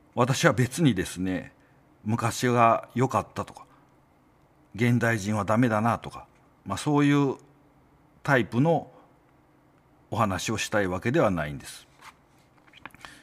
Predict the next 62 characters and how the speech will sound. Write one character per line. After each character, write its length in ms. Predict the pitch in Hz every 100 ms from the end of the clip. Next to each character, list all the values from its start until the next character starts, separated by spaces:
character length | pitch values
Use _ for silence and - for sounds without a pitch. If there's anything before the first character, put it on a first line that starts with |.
| - -
ち 80 |
ょ 20 | 127
っ 20 |
と 80 | 101
そ 240 | - 131
う 60 | 127
い 40 |
う 80 | 127
ふ 120 | 120
う 40 | 120
に 120 | 101
聞 160 | -
こ 140 | 110 104
え 60 |
て 120 | 92 101
し 120 | 101
ま 100 | 101
っ 60 | -
た 80 | -
ら 200 | 160 - - - _ -
申 140 | 101
し 140 | - 87
訳 180 | 80
あ 40 | 80
り 100 | 78
ま 160 | 71
せ 140 | - -
ん。 40 | - _ - - _ _ -
ま 160 | 113 113
あ、 20 |
私 400 | 110 120 - 123
の 320 | 131 135 - - _ _ _ _ _ _ _ - 117
狙 320 | 117 117 113
い 80 | 113
は 300 | 131 117 -
も 200 | 143 160
う 20 |
ち 120 | 151 160
ょ 20 |
っ 60 | -
と 120 | 139
別 260 | 113 123 143
の 120 | 147
と 100 | 151
こ 100 | 139
に 140 | 139
あ 60 | 113
り 100 | 117
ま 100 | 120
す 140 | -
の 80 | 139
で、 280 | - - - - _ - - - _ _ _ _ _ -
ま 80 | 95
あ、 40 |
辛 260 | - 113 95
抱 160 | 80
し 140 | 107 -
て 100 | 156
も 160 | 131
う 40 | 110
少 200 | - 120
し 280 | - 135